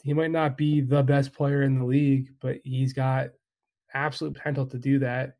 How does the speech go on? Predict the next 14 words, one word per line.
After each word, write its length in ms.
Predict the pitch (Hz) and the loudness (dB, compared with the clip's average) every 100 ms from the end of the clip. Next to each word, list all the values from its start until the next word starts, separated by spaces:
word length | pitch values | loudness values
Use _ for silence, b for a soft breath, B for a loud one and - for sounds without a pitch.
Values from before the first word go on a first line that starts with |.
| - | -8
And 160 | 127 | -6
in 80 | 127 | -4
the 80 | 120 | -4
meantime, 760 | 131 139 131 127 127 123 123 - _ b b b b b _ _ - | -2 0 0 -2 0 -2 -4 -10 _ b b b b b _ _ -4
he's 200 | 135 127 | 0 4
gonna 200 | 151 143 | 4 4
be 400 | 139 151 151 156 | 4 6 6 4
an 140 | 143 | 4
all-star 420 | 131 143 156 147 | 2 2 0 0
starter 420 | 135 139 131 147 | 0 0 0 0
probably, 680 | 143 143 135 147 139 147 147 | -2 -2 0 0 2 0 2
I 80 | 139 | -2
think, 300 | 135 147 143 | -2 -2 0
until, 640 | 143 139 147 147 143 131 | -2 -2 0 2 2 0